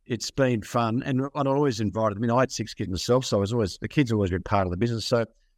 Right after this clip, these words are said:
you know, when the pandemic came along, you know, they sort of, obviously people retreated back to their houses, and we ran it,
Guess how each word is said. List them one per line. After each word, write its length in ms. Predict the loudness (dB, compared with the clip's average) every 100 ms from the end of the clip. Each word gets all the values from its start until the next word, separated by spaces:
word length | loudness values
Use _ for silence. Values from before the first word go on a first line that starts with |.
| _ -2
you 60 |
know, 100 | 0
when 160 | 2 2
the 80 | 2
pandemic 420 | 0 0 0 0
came 140 | -2
along, 300 | 0 0 0 -2
you 120 | -4
know, 120 | 0
they 160 | 2 0
sort 200 | 2 0
of, 120 | -2 -6 _ _
obviously 280 | -4 -2 -2
people 240 | 0 2 2
retreated 380 | -2 0 0
back 160 | 0 -2
to 80 | -2
their 100 | 0
houses, 400 | 2 0 -2 -4
and 100 | -4
we 120 | -2
ran 220 | 0
it, 80 | 0